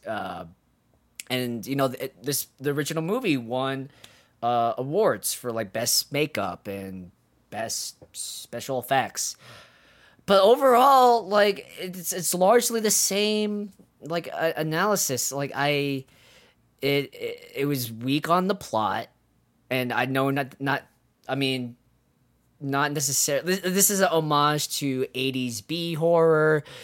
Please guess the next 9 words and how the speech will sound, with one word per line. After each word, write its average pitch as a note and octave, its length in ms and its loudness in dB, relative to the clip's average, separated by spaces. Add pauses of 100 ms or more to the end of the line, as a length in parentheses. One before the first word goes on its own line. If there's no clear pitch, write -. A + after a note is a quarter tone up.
(640)
even F#3 380 0
down D#3+ 420 4
to C#3+ 600 -2 (360)
the B2 100 -4
soundtrack, D3+ 840 2
the, B2+ 220 -2
the A2+ 240 -6
audio D3+ 440 2
cues, D3 880 -2